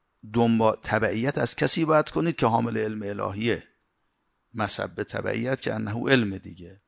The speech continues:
از او تبعیت کنید، از علمش تبعیت کردید. با او مصاحبت کنید،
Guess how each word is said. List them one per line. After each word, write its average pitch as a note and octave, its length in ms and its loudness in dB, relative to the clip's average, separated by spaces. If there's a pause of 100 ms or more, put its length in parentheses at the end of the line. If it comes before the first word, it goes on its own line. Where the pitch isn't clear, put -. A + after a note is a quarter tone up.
(1000)
از - 180 -2
او A#2 140 -6
تبعیت G#2+ 560 0
کنید، D3 380 -2
از A2 180 -4
علمش G#2+ 400 2
تبعیت - 540 -12
کردید. F#2+ 400 -18
با G#2+ 80 -2
او A2+ 160 0
مصاحبت G#2 580 -2
کنید، C#3 400 2